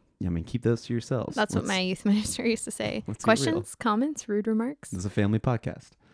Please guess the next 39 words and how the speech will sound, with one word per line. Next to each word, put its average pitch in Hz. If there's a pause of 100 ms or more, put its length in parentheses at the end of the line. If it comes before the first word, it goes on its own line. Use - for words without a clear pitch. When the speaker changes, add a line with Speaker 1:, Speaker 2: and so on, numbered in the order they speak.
(440)
Speaker 1:
If -
you 117
have 196
anything 170
you 143
want 127
to 127
reach 120
out 104
to 104
us 95
about, 92
please 123 (360)
send 104
us 104
an 104
email 98
at -
kidding 101
ourselves 92
podcast 95 (100)
at 92 (120)
gmail 92
dot 92
com. 98 (320)
You 127
can 131
also 120
shoot -
us 127
a 117
D 117
M 117
on 101
Instagram, 101
as 92
the 98
kids -
say, 101